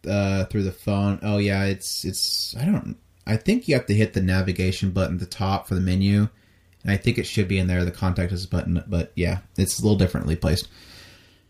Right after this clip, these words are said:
Um, "I've been listening t-, for a couple years, maybe longer." Thanks for listening for so long. Uh, "Love the show and positivity you guys bring to anime community.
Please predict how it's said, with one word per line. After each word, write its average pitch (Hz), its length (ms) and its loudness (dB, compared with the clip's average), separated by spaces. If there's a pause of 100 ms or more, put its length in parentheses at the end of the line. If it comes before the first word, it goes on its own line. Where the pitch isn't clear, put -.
(260)
Um, 151 500 0
"I've 151 320 -2
been 180 300 2
listening 233 440 0
t-, - 180 -6
for 160 160 -2
a - 20 -2
couple 190 240 0
years, 143 580 0
maybe 139 280 2
longer." 113 760 2
Thanks 139 160 -2
for - 80 -4
listening 107 280 0
for - 80 -14
so 87 160 -2
long. 92 280 -2 (240)
Uh, 101 280 -2
"Love 139 260 0
the 151 80 2
show 131 420 2
and 113 140 0
positivity 113 480 0
you 101 60 -2
guys 104 220 0
bring 104 320 0
to 95 100 -4
anime 95 240 -2
community. 104 640 2